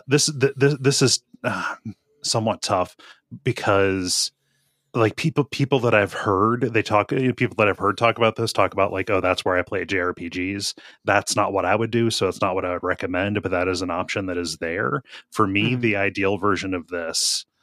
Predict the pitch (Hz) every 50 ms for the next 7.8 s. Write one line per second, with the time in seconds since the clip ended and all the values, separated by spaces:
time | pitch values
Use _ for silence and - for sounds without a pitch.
0 | _ _ _ _ - 101 98 98 95 95 95 92 92 92 95 92 107 - - 139
1 | 135 127 - 127 120 117 104 95 - 110 98 95 92 92 92 90 92 98 110 -
2 | 113 113 113 120 120 101 - - - 143 - - - 117 113 - - - - 131
3 | 98 98 95 85 - - 98 95 92 95 - 104 104 - - 95 - 107 101 95
4 | 87 - 104 95 95 95 98 87 98 98 101 98 98 95 92 90 87 87 85 -
5 | - 101 92 90 87 80 98 101 95 90 90 90 90 92 90 92 92 98 95 95
6 | 101 - - - - 104 101 - 92 95 101 110 113 110 98 92 92 - - -
7 | 113 - 127 123 - 131 139 120 - - 69 57 - - -